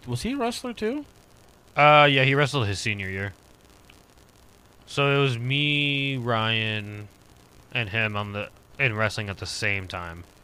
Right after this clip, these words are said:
Speaker 2: James wrestled the year before I was there. Um, Jacob tried to wrestle in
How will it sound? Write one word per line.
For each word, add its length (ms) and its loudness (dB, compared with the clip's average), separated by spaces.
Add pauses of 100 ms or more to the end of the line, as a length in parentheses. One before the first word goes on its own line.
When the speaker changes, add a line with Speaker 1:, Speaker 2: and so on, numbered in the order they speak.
(960)
Speaker 2:
James 420 2
wrestled 640 -4 (440)
the 100 -8
year 240 -4
before 460 -8
I 220 4
was 180 -6
there. 320 -8 (1700)
Um, 640 -6 (1000)
Jacob 640 0
tried 320 0
to 80 -2
wrestle 520 -2
in 260 -10